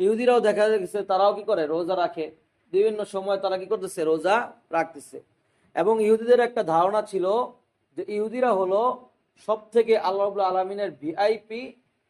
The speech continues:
বান্দা। এটা কি ইহুদিদের ধারণা, এবং এখনো এই ধারণা, যার কারণে অন্যান্য যে সমস্ত জাতি গোষ্ঠী আছে, তাদেরকে তারা গোনায় ধরে না। দেখেন না, ফিলিস্তিনের মতো কান্ট্রির মানুষদেরকে অহরহরভাবে কি করতেছে? বোমা ফেলে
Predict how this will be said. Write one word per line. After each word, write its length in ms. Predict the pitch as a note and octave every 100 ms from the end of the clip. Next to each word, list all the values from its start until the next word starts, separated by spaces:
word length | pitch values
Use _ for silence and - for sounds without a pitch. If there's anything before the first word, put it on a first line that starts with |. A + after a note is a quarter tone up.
| _
বান্দা। 380 | D3+ D3 B2+ - _ _ _ _ _ _ -
এটা 140 | F#3
কি 100 | G3
ইহুদিদের 480 | F3+ F3+ F#3+ G#3 G#3
ধারণা, 320 | D#3+ E3 D#3+
এবং 200 | E3 G3
এখনো 320 | F#3 G3+ A#3+
এই 100 | A#3
ধারণা, 320 | - E3+ C#3+ - _ _ _ _ _ _
যার 240 | C3+ E3+ F#3+
কারণে 400 | G#3+ A3+ B3 A#3
অন্যান্য 520 | F#3 G#3+ B3 B3 B3
যে 60 | G3
সমস্ত 640 | G3 G#3+ G3+ - G3+ E3+ C#3 _ _ _ _ C3
জাতি 340 | E3+ F3+ A3
গোষ্ঠী 320 | G3+ G#3 -
আছে, 120 | G3
তাদেরকে 340 | E3+ F3+ F#3+ G3
তারা 200 | F#3 F3+
গোনায় 320 | D3+ F3+ G3+
ধরে 220 | D#3+ C#3+
না। 120 | - _ _ _ _ _ _ _ _ _ _
দেখেন 200 | F#3 F#3+
না, 100 | G3+
ফিলিস্তিনের 480 | G3 G#3+ A3 A3 G#3+
মতো 200 | G3+ F#3+
কান্ট্রির 520 | F#3+ F#3 F3+ G3 F#3+
মানুষদেরকে 720 | F3+ F3+ F3+ F3+ F3 E3+ D3 - _ _ _ _ _ F#3
অহরহরভাবে 680 | G3+ A#3 A#3 A3+ A3 G#3 G3+
কি 100 | F3+
করতেছে? 440 | G#3 E3+ E3 D#3+
বোমা 260 | D3+ F#3 F#3
ফেলে 340 | F#3+ G#3+ B3